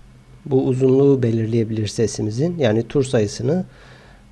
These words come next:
Daha sonra, e, burada B tuşu aktif yönü temsil ediyor. Ve bu şekilde fonksiyon devam ediyor.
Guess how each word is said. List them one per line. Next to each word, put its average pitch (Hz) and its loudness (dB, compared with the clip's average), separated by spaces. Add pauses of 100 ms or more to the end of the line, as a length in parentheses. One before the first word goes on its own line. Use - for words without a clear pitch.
(160)
Daha 196 2
sonra, 165 2
e, 143 4
burada 147 2
B 131 2
tuşu 147 -2
aktif 151 -4
yönü 139 4 (400)
temsil 110 -2
ediyor. 147 0 (1080)
Ve 170 0
bu 160 -2
şekilde 131 2
fonksiyon 131 2
devam 107 2
ediyor. 101 -4